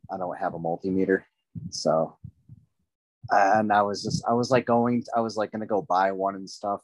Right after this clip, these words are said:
but I figured, like, that's most likely what it is. And, uh, I don't know.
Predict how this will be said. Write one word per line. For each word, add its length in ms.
but 120
I 120
figured, 440
like, 220
that's 280
most 300
likely 320
what 200
it 100
is. 580
And, 320
uh, 360
I 60
don't 60
know. 160